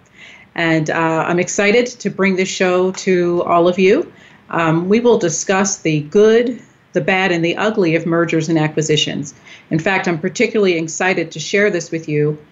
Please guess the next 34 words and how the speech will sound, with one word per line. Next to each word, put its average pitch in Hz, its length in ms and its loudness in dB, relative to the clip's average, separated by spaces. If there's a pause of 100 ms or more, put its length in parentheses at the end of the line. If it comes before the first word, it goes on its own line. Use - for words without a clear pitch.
(380)
um, 151 340 0
because 165 380 -2
we're 180 80 2
gonna 185 180 2
talk 180 300 -2
through 196 180 2
the 165 120 -2
successes, 190 720 0
sometimes 196 480 0
the 262 80 0
failures, 214 600 4
and 208 140 0
the 202 60 2
lessons 202 460 2
learned 202 340 2
in 160 100 2
this 156 200 0
space 160 440 0 (300)
through 220 140 2
the 180 120 4
wisdom 208 400 4
and 185 120 2
experience 190 560 0
of 156 160 -6
guests 190 380 0
each 208 280 -2
week 226 300 0
that 160 120 -2
come 190 220 0
from 170 220 0
a 156 40 2
variety 185 560 4
of 180 80 2
industries 160 600 -6